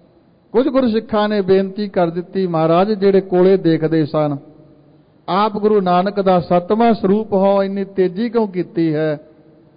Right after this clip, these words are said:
ਆ ਚੋਟ ਲੱਗ ਗਈ ਤੁਹਾਡੇ ਗੋਡੇ ਤੇ।" ਗੁਰੂ ਹਰਿ ਰਾਏ ਜੀ ਕਹਿੰਦੇ, "ਗੁਰਸਿੱਖੋ,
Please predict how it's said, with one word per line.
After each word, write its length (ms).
ਆ 140
ਚੋਟ 360
ਲੱਗ 240
ਗਈ 140
ਤੁਹਾਡੇ 400
ਗੋਡੇ 400
ਤੇ।" 460
ਗੁਰੂ 200
ਹਰਿ 220
ਰਾਏ 180
ਜੀ 140
ਕਹਿੰਦੇ, 340
"ਗੁਰਸਿੱਖੋ, 640